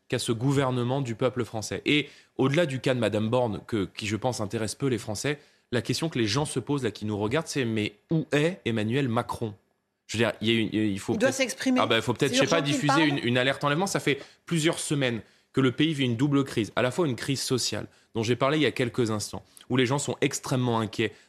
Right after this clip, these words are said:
Speaker 1: de ces vingt-cinq pour cent d'inflation alimentaire, des mois qui vont arriver,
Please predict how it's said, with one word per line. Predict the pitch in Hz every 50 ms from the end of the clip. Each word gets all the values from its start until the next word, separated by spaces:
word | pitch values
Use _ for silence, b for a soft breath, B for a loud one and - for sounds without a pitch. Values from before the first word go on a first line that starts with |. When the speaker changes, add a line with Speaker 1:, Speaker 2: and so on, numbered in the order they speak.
| B -
Speaker 1:
de | 101
ces | - 117 107
vingt-cinq | 101 123 139 147 - - 139 123
pour | - 120 -
cent | - 123 113
d'inflation | 110 104 - 113 104 101 - 120
alimentaire, | 110 104 104 101 104 98 - - 98 - b b b b b
des | 120 110 117 117
mois | 120 131 135 143 165 175
qui | 165 - 139
vont | 120 123 117
arriver, | 117 110 117 117 107 123 123 113 -